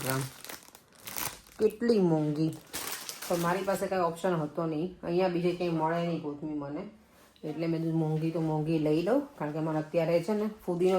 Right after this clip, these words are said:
વીણી નાખ્યો છે ને, તેનો પેલી પેસ્ટ બનાવીને મૂકી દઉં ને, તો એ ઓલો ફુદીનો પેલો સુકાઈ ના જાય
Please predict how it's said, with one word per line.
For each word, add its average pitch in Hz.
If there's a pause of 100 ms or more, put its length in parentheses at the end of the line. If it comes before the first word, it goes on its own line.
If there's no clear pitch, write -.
વીણી 180
નાખ્યો 196
છે 226
ને, 214
તેનો 185 (160)
પેલી 165
પેસ્ટ 180
બનાવીને 190
મૂકી 233
દઉં 277
ને, 269 (800)
તો 180
એ 180 (380)
ઓલો 170 (180)
ફુદીનો 190
પેલો 185
સુકાઈ 220
ના 233
જાય 240